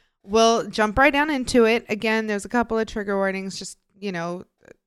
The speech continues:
theoretical rape, some sexual stuff, murder, if you will, um, and just child abuse. So I'll try to, like, get into that a little bit before I, you know, delve in so that you have a little bit of a warning. But otherwise, that's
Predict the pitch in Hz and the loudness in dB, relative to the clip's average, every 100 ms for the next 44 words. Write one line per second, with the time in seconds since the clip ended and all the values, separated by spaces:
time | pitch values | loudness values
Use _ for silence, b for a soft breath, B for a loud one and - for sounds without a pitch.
0 | _ _ _ 240 247 240 226 226 233 202 | _ _ _ 0 2 4 0 0 -2 0
1 | 202 202 202 - - _ _ - 185 190 | 0 0 -2 -8 -20 _ _ -8 -6 -6
2 | - 208 - - 190 185 - - 185 175 | -2 -2 -2 -6 -6 -6 -8 0 2 2
3 | 170 _ _ _ _ _ 180 175 175 170 | -2 _ _ _ _ _ -6 0 0 2
4 | 175 170 160 _ 180 170 175 170 170 175 | 0 0 -4 _ -8 -6 -6 -4 -2 0
5 | 170 170 _ _ _ _ - 180 165 185 | 0 -4 _ _ _ _ -4 -2 -2 -4
6 | 269 285 285 - 196 180 180 180 185 190 | -6 -6 -8 -2 0 2 0 -4 -4 0
7 | 277 311 320 330 311 269 226 220 202 202 | 6 6 8 6 8 4 4 4 2 2
8 | 214 202 190 190 208 208 208 - 208 - | 4 6 6 4 4 4 2 2 -2 2
9 | 214 202 190 190 180 180 _ _ _ _ | 4 6 6 4 2 -4 _ _ _ _
10 | _ _ - 196 170 175 196 190 202 190 | _ _ -4 -2 -4 -2 4 4 4 2
11 | - 220 220 226 214 185 202 202 196 208 | 0 0 -2 -4 -2 0 2 0 0 -2
12 | 214 262 302 302 311 320 339 233 - 196 | 0 0 2 2 2 0 -4 -2 0 0
13 | 208 208 214 233 - 170 - - | 2 2 2 0 0 0 -2 -8